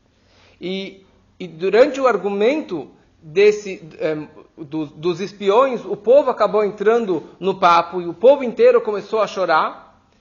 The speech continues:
é, e falando que durante va-, várias vezes durante o argumento eles falaram um argumento contra Deus, como o próprio Deus depois falou,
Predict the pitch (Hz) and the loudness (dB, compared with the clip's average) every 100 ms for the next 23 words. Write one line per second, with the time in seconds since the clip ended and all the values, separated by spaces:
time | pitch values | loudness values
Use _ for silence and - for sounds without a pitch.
0 | _ _ _ _ 160 160 160 156 156 156 | _ _ _ _ 0 2 2 2 0 -2
1 | 165 - _ _ _ _ _ _ _ _ | -6 -16 _ _ _ _ _ _ _ _
2 | _ _ _ _ - 180 156 196 214 285 | _ _ _ _ -18 -14 0 2 4 4
3 | 254 - 214 214 208 - _ _ _ _ | 0 -6 -8 -10 -12 -20 _ _ _ _
4 | _ _ _ _ - 160 190 214 214 196 | _ _ _ _ -14 -6 -2 -2 -4 -6
5 | - 156 220 220 180 240 180 202 220 214 | -4 0 0 2 4 4 4 -2 -2 -2
6 | 190 180 202 254 247 208 - 202 208 240 | -2 -4 -2 -2 -2 -6 -4 0 2 2
7 | 220 220 220 - _ 170 - _ _ _ | 0 -4 -8 -18 _ -20 -20 _ _ _
8 | - 190 185 170 190 240 262 240 226 220 | -6 -2 -2 -2 -2 -2 0 -4 -4 -4
9 | 214 170 170 151 113 - - _ _ 175 | -4 -2 0 -2 -4 -18 -20 _ _ -12
10 | 170 240 247 196 208 214 170 170 170 170 | -6 -4 -4 -4 -4 -6 -8 -16 -12 -4
11 | 220 226 220 247 262 240 226 | -4 -2 -4 0 0 0 -6